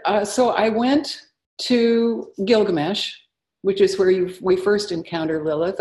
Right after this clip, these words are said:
a powerful erotic demoness who lives in a tree with a snake and a bird at the palace of the Queen of Heaven. And Gilgamesh and Enkidu, as one of their,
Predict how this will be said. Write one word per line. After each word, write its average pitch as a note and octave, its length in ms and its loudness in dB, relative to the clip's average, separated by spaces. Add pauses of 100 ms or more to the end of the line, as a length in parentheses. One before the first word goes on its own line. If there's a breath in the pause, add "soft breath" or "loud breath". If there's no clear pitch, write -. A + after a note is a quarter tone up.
a F3 60 -8
powerful B3 880 0
erotic F3+ 800 -2
demoness F#3+ 840 -4 (1500)
who A#3 100 2
lives B3 380 2
in B3+ 100 4
a A#3+ 80 2
tree A3+ 360 0
with E3+ 180 0
a F3+ 80 0
snake G3+ 420 -2
and A3 120 0
a A3 40 0
bird F3+ 560 0
at - 220 -6
the F#3 60 -8
palace G3 640 -4
of E3 100 -16
the E3 80 -8
Queen G#3+ 480 -4
of - 180 -10
Heaven. F3 540 -8 (1160 soft breath)
And G#3 240 2
Gilgamesh C4 600 2
and - 80 -2
Enkidu, F3 680 0
as E3 140 -6
one F#3+ 180 2
of F3+ 200 -4
their, E3 500 0